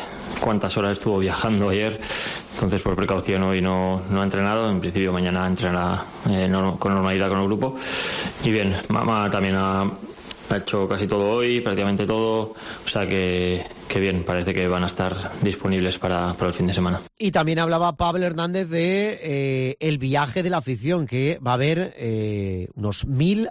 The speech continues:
Speaker 2: aficionados del Castellón en Andorra. Algunos ya, eh, se ven, ¿no? Por Andorra, en redes sociales lo han, eh, puesto, lo han indicado, que ya están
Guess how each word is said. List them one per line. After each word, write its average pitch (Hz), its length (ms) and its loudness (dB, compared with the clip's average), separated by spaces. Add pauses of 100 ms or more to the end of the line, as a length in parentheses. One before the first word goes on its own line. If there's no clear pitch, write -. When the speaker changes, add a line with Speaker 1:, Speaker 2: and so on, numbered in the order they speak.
Speaker 2:
aficionados 139 480 0
del 151 160 0
Castellón 175 520 0
en 170 80 -2
Andorra. 156 300 0
Algunos 147 340 0
ya, 180 240 2 (420)
eh, 104 440 -2
se 120 160 -2
ven, 131 200 2
¿no? 175 220 -2
Por 113 420 -2
Andorra, 143 440 2
en 180 80 0
redes 123 180 -2
sociales 131 400 0
lo 131 140 2
han, 135 180 2 (380)
eh, 110 520 0
puesto, 151 460 2
lo 160 80 2
han 135 120 0
indicado, 143 480 0
que 147 100 -4
ya 127 80 -4
están 139 360 0